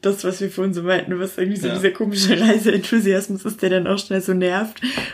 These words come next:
Speaker 1: und halt so exotisierend und keine Ahnung. Ähm, und also das ist schon, also genau, das ist nicht so, dass ich irgendwie mir jetzt da so angeschaut hab, oh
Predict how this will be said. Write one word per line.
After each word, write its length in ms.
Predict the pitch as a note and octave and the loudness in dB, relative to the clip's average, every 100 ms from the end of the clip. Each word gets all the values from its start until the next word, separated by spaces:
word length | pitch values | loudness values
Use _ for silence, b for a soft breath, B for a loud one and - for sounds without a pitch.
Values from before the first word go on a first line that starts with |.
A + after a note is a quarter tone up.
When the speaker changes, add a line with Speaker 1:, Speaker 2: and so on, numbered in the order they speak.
| - | 0
Speaker 1:
und 160 | G3 G3 | 2 4
halt 160 | F#3 | 2
so 80 | F3 | 2
exotisierend 840 | F3 E3 G#3 E3 F#3+ F3 G3+ F#3+ | -2 -2 -4 -2 -2 2 2 2
und 120 | E3+ E3+ | 0 -2
keine 260 | F#3+ F3 | 0 2
Ahnung. 400 | F#3 G#3 A3 A3 A3 B B B B B _ | 2 4 4 2 -2 B B B B B _
Ähm, 340 | F#3 F#3 F3+ - | 2 4 2 2
und 300 | G3 F#3+ - b b b - | 2 2 0 b b b 0
also 200 | F#3 F#3 | 2 2
das 240 | F#3+ F#3+ | 0 -2
ist 120 | F3+ | -4
schon, 320 | - G3 G3 - | 0 0 0 -4
also 220 | E3+ F3 D3+ - | 0 0 -2 -6
genau, 160 | - F3+ | 0 2
das 180 | F3+ A3 | 2 0
ist 160 | F3+ | 2
nicht 200 | G#3+ G3 | 2 2
so, 100 | - | 2
dass 180 | F#3+ F#3 | 2 2
ich 260 | F#3+ - - | 0 -6 -2
irgendwie 260 | F#3 F3+ | 0 0
mir 140 | F3+ F3 | 4 4
jetzt 160 | F3 - | 4 2
da 100 | F3 | 0
so 40 | |
angeschaut 320 | F3 F3+ F#3+ A3 | 2 0 0 0
hab, 100 | |
oh 80 | D#3+ | 0